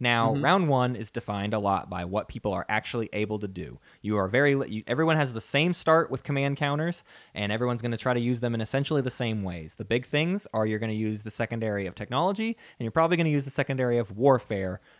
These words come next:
Speaker 1: unless you play with a m-, really mean group that's very good at stalling you out.
Speaker 2: Yeah.
Speaker 1: Now, my question for you, Hunter, is let's say you have technology and,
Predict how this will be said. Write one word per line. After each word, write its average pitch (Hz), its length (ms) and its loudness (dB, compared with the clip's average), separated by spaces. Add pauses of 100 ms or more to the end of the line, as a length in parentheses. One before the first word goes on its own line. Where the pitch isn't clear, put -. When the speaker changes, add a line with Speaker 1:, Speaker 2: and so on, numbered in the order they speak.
Speaker 1:
unless 113 220 -6
you 120 60 -2
play 113 140 0
with 107 100 -2
a 98 40 -6
m-, 117 240 -6
really 170 260 4
mean 143 280 2
group 123 200 -2
that's 101 140 -10
very 110 240 -2
good 110 140 0
at 95 80 -6
stalling 104 440 -4
you 95 160 -4
out. 87 240 -6 (400)
Speaker 2:
Yeah. 98 240 -12 (100)
Speaker 1:
Now, 131 120 2
my 127 100 2
question 208 380 2
for 185 120 -2
you, 170 160 4
Hunter, 113 360 0 (340)
is 107 320 2 (180)
let's 180 180 2
say 196 120 2
you 165 200 0
have 120 420 4
technology 98 760 -6 (200)
and, 107 260 -8